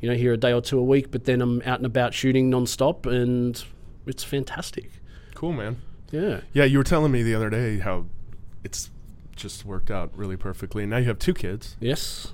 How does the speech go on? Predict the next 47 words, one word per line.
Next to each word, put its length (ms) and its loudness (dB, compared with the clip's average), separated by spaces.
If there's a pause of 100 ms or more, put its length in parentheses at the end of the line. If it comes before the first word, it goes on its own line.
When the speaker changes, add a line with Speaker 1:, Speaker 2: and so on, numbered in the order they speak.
(100)
Speaker 2:
Good 80 0
Speaker 1:
Yep. 80 2
Speaker 2:
for 120 0
you. 180 2
Speaker 1:
There's, 240 4
Speaker 2:
Congrats. 160 0
Speaker 1:
there's, 260 6
there's 220 6
the 80 2
pandemic. 560 6 (580)
<laughs> 520 0
From 180 6
no 140 10
kids 260 4
to 100 0
two 260 4
in 140 6
a 60 4
couple 260 2
of 60 4
years, 380 6
and 340 4
it's, 260 4
um, 400 4 (640)
it's, 260 0
look, 200 8
it's, 200 4 (420)
you 120 6
know, 60 6
uh, 140 4 (120)
you 80 2
know, 100 6
we've, 280 2
we 140 6
were 80 6
talking 160 6
about 120 6
the 40 -4
pandemic 300 4
the 80 4
other 120 6
night 160 6
and 100 2
all 60 4
this 100 4
stuff. 240 4
It's 300 2